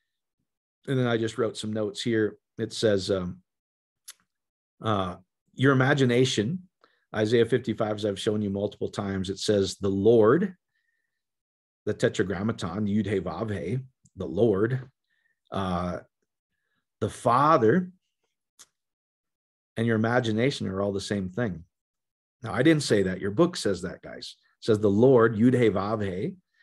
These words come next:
the Father," and I would say what we were talking about with the prayer team is not you guys necessarily, but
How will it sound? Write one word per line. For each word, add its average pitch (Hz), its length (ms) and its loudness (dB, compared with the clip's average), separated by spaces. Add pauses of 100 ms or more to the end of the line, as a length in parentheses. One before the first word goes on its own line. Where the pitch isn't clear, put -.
(280)
the 95 100 -6
Father," 120 840 0
and 110 120 -2
I 113 80 2
would 113 160 2
say 101 220 2
what 95 240 -2
we 107 100 2
were 98 100 2
talking 101 220 -6
about 95 140 -8
with - 80 -14
the - 60 -14
prayer 104 260 0
team 92 240 -4
is 90 100 -6
not 123 200 -4
you 107 120 -2
guys 98 240 0
necessarily, 92 480 -4
but 92 180 -4